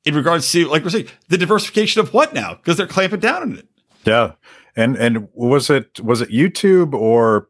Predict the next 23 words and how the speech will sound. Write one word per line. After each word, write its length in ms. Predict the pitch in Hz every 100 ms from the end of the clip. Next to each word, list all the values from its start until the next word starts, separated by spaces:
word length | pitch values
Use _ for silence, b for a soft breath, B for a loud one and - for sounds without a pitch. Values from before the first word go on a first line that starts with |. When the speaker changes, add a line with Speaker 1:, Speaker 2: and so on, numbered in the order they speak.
| -
Speaker 2:
or 240 | 101 101
some 420 | 92 - - 123 127
other 240 | 113 98
platform 960 | - - 98 - - 98 92 90 87 - b b b -
that 200 | 95 95
announced 920 | 90 92 98 101 95 - - - -
that, 280 | 95 90 _ -
that 260 | 92 85
they 120 | 98
were 140 | 98 95
suddenly, 760 | - 123 120 117 110 104 98
I 20 | 98
think 180 | 170
it 40 | 202
was 100 | -
Google, 460 | 101 104 151 71 _
they 100 | -
were 80 | 92
suddenly 380 | - 147 156 127
going 380 | 92 104 110 110
to, 240 | - 104
uh, 80 | 101 - _ _
allow, 720 | 104 101 95 92 90 90 85